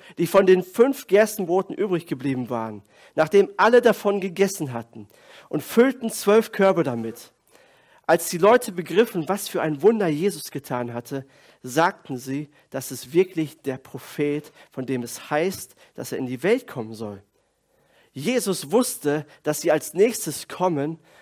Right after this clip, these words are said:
und versuchen würden, ihn mit Gewalt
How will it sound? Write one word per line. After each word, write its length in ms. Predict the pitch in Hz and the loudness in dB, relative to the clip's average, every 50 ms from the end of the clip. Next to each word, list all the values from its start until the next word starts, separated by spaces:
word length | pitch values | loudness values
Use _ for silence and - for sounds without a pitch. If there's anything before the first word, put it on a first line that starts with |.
| _ _ _ | _ _ _
und 160 | - 147 - | -10 -10 -4
versuchen 520 | - 160 151 131 180 240 226 196 180 156 131 | -2 -2 0 2 0 -2 0 -2 -4 -6 -4
würden, 260 | 139 147 160 160 - | -2 -2 -2 -2 -2
ihn 180 | - 160 156 | -4 -4 -4
mit 220 | 156 160 - _ - | -4 -6 -8 _ -6
Gewalt 640 | 160 135 - 170 175 185 185 196 190 - - - | -6 0 2 2 4 4 4 2 0 -4 -8 -18